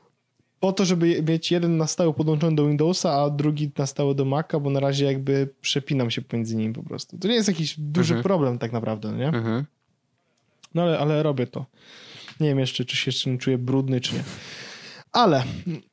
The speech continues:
Speaker 1: <laughs> Wojtku, e, mam od, e, prawie tygodnia w tym momencie, e, mam,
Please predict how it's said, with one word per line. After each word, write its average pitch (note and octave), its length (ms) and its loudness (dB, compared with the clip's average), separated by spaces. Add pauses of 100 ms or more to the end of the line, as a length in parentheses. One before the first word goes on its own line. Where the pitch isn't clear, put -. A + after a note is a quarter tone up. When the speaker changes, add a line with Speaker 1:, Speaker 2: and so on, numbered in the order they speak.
(420)
Speaker 1:
<laughs> - 1000 -2
Wojtku, D#3+ 600 0 (220)
e, C#3 520 2
mam E3+ 300 2
od, - 520 -2 (400)
e, C#3+ 40 -2 (360)
prawie A#3+ 520 0
tygodnia D3 840 -2
w - 80 -10
tym D3 200 -6
momencie, C3+ 520 -2 (460)
e, C3+ 640 2 (140)
mam, C#3 580 0